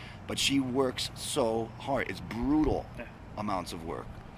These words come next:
Speaker 2: And hopefully it'll all pay off in the long run. It looks like it has,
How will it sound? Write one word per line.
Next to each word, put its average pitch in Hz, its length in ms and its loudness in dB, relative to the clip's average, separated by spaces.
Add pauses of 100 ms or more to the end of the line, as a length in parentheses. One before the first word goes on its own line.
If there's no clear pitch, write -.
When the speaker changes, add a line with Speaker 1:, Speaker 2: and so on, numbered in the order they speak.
(120)
Speaker 2:
And 123 200 4
hopefully 123 400 4
it'll 117 160 2
all 113 260 4
pay 120 220 -4
off 110 200 -2
in 117 80 -6
the 110 60 -6
long 120 180 -2
run. 117 160 2
It 120 60 2
looks 139 220 2
like 135 120 8
it 123 140 4
has, 131 420 6